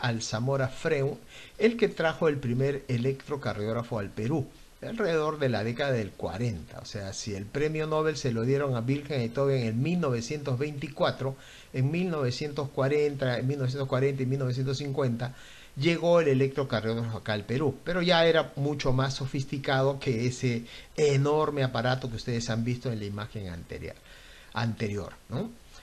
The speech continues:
El músculo cardíaco, como les vuelvo a decir, es muy especial, es muy interesante, ¿no? Eh, a diferencia del músculo estriado, que es el músculo esquelético que nosotros tenemos, el músculo cardíaco es vigoroso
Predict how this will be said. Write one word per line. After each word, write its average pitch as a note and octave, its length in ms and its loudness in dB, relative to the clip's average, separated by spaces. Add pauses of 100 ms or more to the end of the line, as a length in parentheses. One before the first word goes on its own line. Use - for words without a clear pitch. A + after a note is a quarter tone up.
(160)
El D3+ 100 2
músculo B3+ 400 2
cardíaco, C#3+ 720 2
como G#2 380 -4
les G#2+ 340 -2
vuelvo B2+ 320 0
a B2+ 60 2
decir, D#3 400 -2
es D3 100 0
muy E3+ 220 0
especial, A#2+ 560 -2
es G2+ 120 -6
muy E3+ 320 2
interesante, G2 840 -4
¿no? D3 220 -8 (520)
Eh, G#2 560 -4
a A2+ 100 -2
diferencia F3+ 920 2
del A2+ 280 -2
músculo D3+ 500 -2
estriado, B2 720 0
que A2+ 80 -8
es - 100 -8
el A#2 80 -2
músculo B2+ 360 -2
esquelético A#2 600 -6
que G#2+ 80 -8
nosotros B2+ 460 -8
tenemos, C3 480 -4 (100)
el A2+ 120 -6
músculo C3+ 360 -2
cardíaco C3+ 580 -2 (200)
es F3+ 180 2
vigoroso D#3 800 2